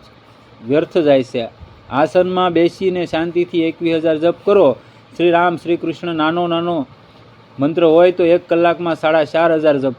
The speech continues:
થઈ જાય. આ તમે નિરાતે કરો ને તો સાડા ચાર હજાર જપ થાય, અમારો અનુભવ બોલે. મંત્રનો કોઈ એક કલાક જપ કરે ને તો પાંચ હજાર જપ થઈ જાય. કેટલા?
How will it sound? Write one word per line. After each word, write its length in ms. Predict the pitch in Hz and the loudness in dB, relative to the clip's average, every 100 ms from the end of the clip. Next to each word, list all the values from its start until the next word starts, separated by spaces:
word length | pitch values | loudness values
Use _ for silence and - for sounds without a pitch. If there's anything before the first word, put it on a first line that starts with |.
| - | -10
થઈ 120 | 127 | -10
જાય. 180 | 110 95 92 - - 147 135 110 - - - - - - - - - - - - | -10 -14 -20 -20 -20 -20 -20 -20 -20 -20 -20 -20 -20 -20 -20 -20 -20 -20 -20 -8
આ 100 | 127 | -4
તમે 180 | 160 160 | -2 0
નિરાતે 380 | 160 170 170 170 | 2 2 2 2
કરો 180 | 185 | 2
ને 80 | 190 | 0
તો 60 | 175 | -2
સાડા 240 | 160 165 | 0 -2
ચાર 220 | 156 170 | 0 0
હજાર 180 | 160 147 | 0 0
જપ 140 | 147 147 | -2 -2
થાય, 100 | 160 | -2
અમારો 240 | 147 151 151 | 0 0 0
અનુભવ 300 | 147 120 110 | 0 -2 -4
બોલે. 280 | 104 98 95 - - - | -8 -12 -12 -20 -20 -6
મંત્રનો 440 | 139 156 175 180 165 | -4 0 0 0 2
કોઈ 240 | 175 170 139 135 | 2 0 -2 -2
એક 120 | 165 170 | -2 0
કલાક 240 | 180 175 143 | 0 2 2
જપ 260 | 170 170 | -2 0
કરે 120 | 190 | -2
ને 60 | 170 | -2
તો 80 | 151 | -4
પાંચ 340 | - 170 147 | -2 -2 -2
હજાર 200 | 135 127 | -4 -4
જપ 120 | 120 120 147 | -4 -8 -6
થઈ 60 | |
જાય. 100 | 123 | -6
કેટલા? 260 | 147 165 | -4 -6